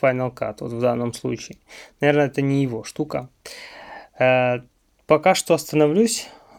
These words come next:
попробую перейти на какую-то другую программу. Поехали.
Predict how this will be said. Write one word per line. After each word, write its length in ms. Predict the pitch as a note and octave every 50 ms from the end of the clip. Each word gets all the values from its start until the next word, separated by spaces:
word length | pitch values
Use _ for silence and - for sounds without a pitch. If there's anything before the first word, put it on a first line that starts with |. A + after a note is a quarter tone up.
| _ _ _
попробую 920 | - D#3 D3 - - D#3 E3 F3 E3 D3 D3+ C#3+ C3+ C#3 C3+ B2+ B2 A#2+ B2 - _ _ _ _ _ -
перейти 480 | - D3+ D3 D3 D3 C#3+ - - D3+ D#3+
на 140 | E3 D#3+ C#3+
какую-то 460 | - C3+ A#2+ - C3+ C3 C3 - C3+
другую 400 | B2 C3 B2 B2 B2 B2 B2+ B2+ B2
программу. 600 | B2+ - A#2+ A#2 A#2 A#2+ A#2 A#2 A#2+ B2 C3+ - _ _ - - - _ _ _ _ _ _ _ _ -
Поехали. 400 | D3 C#3 C3 B2 A#2 - -